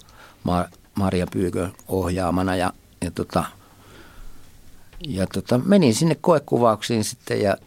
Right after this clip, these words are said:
ja tota, ja sit mulle na-, natsasi sieltä semmonen rooli tämmöisestä kahdeksanosasta dekkarisarjasta, joka on siis Suomen T V:n ja Espanjan T V:n tämmönen yhteistuotanto.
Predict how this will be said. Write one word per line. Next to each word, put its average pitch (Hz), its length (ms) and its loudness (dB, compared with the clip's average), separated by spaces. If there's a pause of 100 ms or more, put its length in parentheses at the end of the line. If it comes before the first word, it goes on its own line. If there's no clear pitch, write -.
(140)
ja 98 100 -6
tota, - 360 -4 (680)
ja 104 60 -8
sit 113 200 -12
mulle 113 200 4
na-, 123 280 4 (120)
natsasi 117 440 -2
sieltä 92 260 -4
semmonen 87 520 -4 (240)
rooli 92 420 2 (200)
tämmöisestä 87 640 -6
kahdeksanosasta 85 880 -4
dekkarisarjasta, - 880 -8 (400)
joka 120 180 4
on 127 80 4
siis 139 220 0
Suomen 143 340 4
T 107 80 -4
V:n 113 380 2
ja 117 80 0
Espanjan 104 500 -2
T 98 60 -10
V:n 92 340 -8
tämmönen 95 240 -4
yhteistuotanto. 104 1040 -4